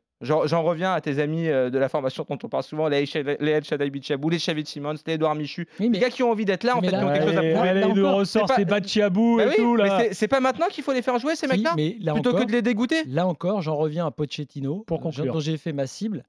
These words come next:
Speaker 2: Je pense que, en dehors du fait que c'est pas jouable de par le, l'effectif actuel. Mais en revanche, là, maintenant, qu'est-ce qui empêche Pochettino de faire ce que tu dis ? Qu'est-ce qui empêche Pochettino de voir Xavi Simons,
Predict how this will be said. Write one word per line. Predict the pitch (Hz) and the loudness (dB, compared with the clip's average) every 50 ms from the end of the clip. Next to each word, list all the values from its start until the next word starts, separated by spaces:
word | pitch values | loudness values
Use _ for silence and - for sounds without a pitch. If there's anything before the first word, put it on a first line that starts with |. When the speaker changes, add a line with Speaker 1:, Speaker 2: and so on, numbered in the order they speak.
| _ _ _ _ _ _ _ _ _ | _ _ _ _ _ _ _ _ _
Speaker 2:
Je | 131 123 127 | -6 -6 -6
pense | 117 - 175 180 180 - - - | -4 -2 -2 -2 -2 -4 -6 -6
que, | - 151 143 135 127 - _ _ _ | -4 -2 -2 -2 -4 -8 _ _ _
en | - 160 | -12 -10
dehors | 135 135 151 170 175 175 | -4 -2 0 0 0 0
du | 160 156 | -2 -6
fait | 135 - 175 165 - | -4 -4 -6 -6 -6
que | - 147 | -8 -10
c'est | 123 - - 151 143 - - _ _ _ - | -10 -8 -8 -8 -8 -8 -10 _ _ _ -4
pas | 170 165 | -4 -4
jouable | 135 143 156 160 175 175 202 202 208 | -2 -2 -2 -2 -2 -4 -6 -8 -10
de | 175 143 143 | -10 -10 -8
par | - - 165 151 | -6 -6 -6 -4
le, | 143 131 127 135 | -4 -6 -6 -6
l'effectif | 139 135 127 - 143 - - 147 - | -8 -8 -8 -8 -12 -12 -12 -10 -10
actuel. | 147 - _ - 131 123 127 | -10 -10 _ -10 -10 -10 -6
Mais | 127 139 | -4 -2
en | 143 156 | 0 2
revanche, | 156 180 175 180 185 175 139 - - | 2 2 2 0 0 0 -2 -4 -4
là, | 156 156 190 190 143 - _ _ _ _ - | -2 0 0 -2 -2 -8 _ _ _ _ -2
maintenant, | 160 180 190 - - 185 160 - - _ _ _ _ _ _ | -2 -2 -2 -2 -2 -4 -4 -4 -8 _ _ _ _ _ _
qu'est-ce | - 269 262 - - | -2 -2 -2 -2 -4
qui | - - 247 | -2 0 0
empêche | 233 220 - - 233 202 - | 0 0 0 0 -2 -2 -2
Pochettino | - - 226 220 - - 226 202 - 220 208 214 240 247 - _ _ _ _ _ _ _ | -2 -2 -2 -2 -2 -4 -4 -2 0 0 0 0 0 -2 -6 _ _ _ _ _ _ _
de | 160 165 | -4 -2
faire | 156 - 247 226 | 0 0 0 -2
ce | - - | 0 -2
que | 220 | -2
tu | 196 - 208 | -2 -2 -4
dis ? | 185 185 - - _ _ _ - | -6 -6 -8 -10 _ _ _ -4
Qu'est-ce | 277 269 - - | -4 -4 -2 -2
qui | - 269 | 0 0
empêche | 254 226 254 247 196 | 0 2 0 -2 -2
Pochettino | - 233 190 - 226 202 247 247 | -4 -4 -2 -2 -2 0 0 2
de | 233 | 2
voir | 226 208 226 202 | 2 2 0 0
Xavi | - - 214 214 208 | -2 -4 -4 -4 -4
Simons, | - - 214 202 214 226 233 | -4 -6 -4 -2 0 0 -2